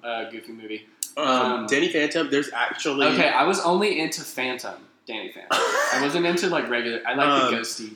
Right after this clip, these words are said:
Speaker 2: there's
Speaker 1: Danny Phantom.
Speaker 2: actually some, um, images on one of my Tumblr blogs.
Speaker 1: I'm done.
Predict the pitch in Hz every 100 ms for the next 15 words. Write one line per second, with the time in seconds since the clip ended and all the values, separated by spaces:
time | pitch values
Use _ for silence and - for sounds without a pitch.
0 | - 147 156 151 117 120 139 - 151 151
1 | 151 151 156 - - 127 117 113 107 107
2 | 123 110 104 98 - 95 95 - _ 120
3 | 120 120 117 117 120 123 - - 107 107
4 | 110 110 117 120 120 101 - 113 113 113
5 | 117 120 120 - - 127 117 113 113 117
6 | 123 143 135 113 107 113